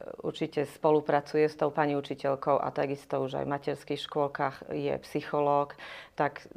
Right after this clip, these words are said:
treba sa poradiť so psychológom, s pani učiteľkou v materskej škôlke a, a ísť s tým dieťaťom za psychológom, lebo prvot-, prvotn-, prvotné nadanie sa zisťuje podľa štandardizovaných testov, ktoré vie, e,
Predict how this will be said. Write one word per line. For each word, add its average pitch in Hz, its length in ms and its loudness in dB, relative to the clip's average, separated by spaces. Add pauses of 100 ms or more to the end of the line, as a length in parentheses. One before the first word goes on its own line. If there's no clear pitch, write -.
(100)
treba 139 280 0
sa 135 240 -2 (160)
poradiť 147 560 8
so 156 200 2
psychológom, 139 720 -2
s 139 80 -18
pani 151 280 -2
učiteľkou 135 520 -6
v 139 80 -2
materskej 143 520 -6
škôlke 139 600 -4
a, 135 280 -2 (280)
a - 120 6
ísť 175 220 0
s - 140 -16
tým 151 160 2 (160)
dieťaťom 147 600 -2
za 147 160 2
psychológom, 143 720 -2
lebo 131 400 -2 (360)
prvot-, 165 500 2
prvotn-, 156 760 2
prvotné 151 580 -2
nadanie 143 600 -2 (320)
sa 139 240 0
zisťuje 143 480 -2
podľa 135 400 -2
štandardizovaných 147 960 -2 (160)
testov, 156 480 0
ktoré 139 320 0
vie, 139 240 -2
e, - 40 -20